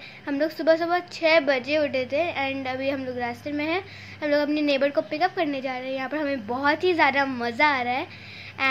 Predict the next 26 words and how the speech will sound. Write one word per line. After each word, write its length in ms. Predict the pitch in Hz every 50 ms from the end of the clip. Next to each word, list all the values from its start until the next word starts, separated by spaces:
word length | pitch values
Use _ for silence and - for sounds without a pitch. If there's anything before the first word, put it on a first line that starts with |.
| 262 262 262
And 140 | 262 262 269
अभी 280 | - 262 254 285 302
आपको 420 | 320 311 294 294 294 - - 320 320
यहाँ 240 | 311 294 277 277
का 80 | 285 302
view 280 | 269 233 254 254 277 294
दिखाते 480 | 247 277 - 277 254 226 208 - 233
हैं। 220 | 240 247 240 247 262
ये 120 | 269 240
बहुत 560 | 214 247 240 - - - 269 294 311 320 254 240
ज़्यादा 360 | - 269 262 262 240 277 277
beautiful 460 | 247 294 285 277 277 277 277 254 247
था, 160 | 247 233 220 226 - - - - 254
देख 200 | 233 262 269 -
सकते 280 | - 302 302 - 320
हैं 100 | 311 311
कितना 420 | - 277 247 - - 269 277 285 294
अच्छा 220 | 294 294 - 302
लग 180 | 277 254 240 233
रहा 100 | 226 233
है। 80 | 240 - - - - - - - - - - - - - -
हवा 220 | - 269 262 269 262
भी 120 | 269 294
आ 140 | 302 294 285
रही 120 | 277 285
थी, 260 | - - 349 339 349